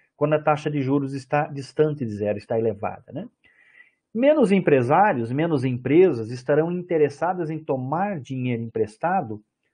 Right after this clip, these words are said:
quando a taxa de juros está elevada, porque eventualmente o, aquela expectativa de ganho, né, que a empresa, é, teria sobre o investimento,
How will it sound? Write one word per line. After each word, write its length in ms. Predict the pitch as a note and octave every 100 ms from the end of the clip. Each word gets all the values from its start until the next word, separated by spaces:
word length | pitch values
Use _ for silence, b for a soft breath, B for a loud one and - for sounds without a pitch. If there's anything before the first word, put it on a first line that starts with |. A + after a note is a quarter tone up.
| _ -
quando 260 | G#3 A3+
a 40 | A3+
taxa 300 | G#3 F#3+ F#3
de 120 | F3
juros 280 | C#3 D#3+ D3+
está 260 | D3 D3 C#3
elevada, 480 | A#2+ A#2 F3+ G#3+ - b b b b b
porque 220 | F#3+ F#3
eventualmente 920 | A#3+ A3+ A3+ A3 F#3+ G3+ A#3+ A#3 F3+ - _ _
o, 300 | D#3+ C#3 C3+
aquela 320 | C#3 D3+ G3+ A3
expectativa 800 | - - A3 F#3 D#3 - B3 D#3+
de 80 |
ganho, 560 | B2+ D3 G#3 G#3+ A2 G#2+ _ _ _ _ _ _ G#2+
né, 260 | C3+ A#3+ - _ _ _ _
que 80 | D#3
a 60 |
empresa, 460 | D#3 C#3+ D#3 D#3 D3 B2+ A#2+
é, 280 | B2+ A#2+ A2+
teria 460 | - D3+ C#3 F#3 F#3
sobre 300 | D#3 F3 D#3+
o 40 |
investimento, 800 | D3+ D3+ D3 C3+ D3 G#3+ A#3 A2+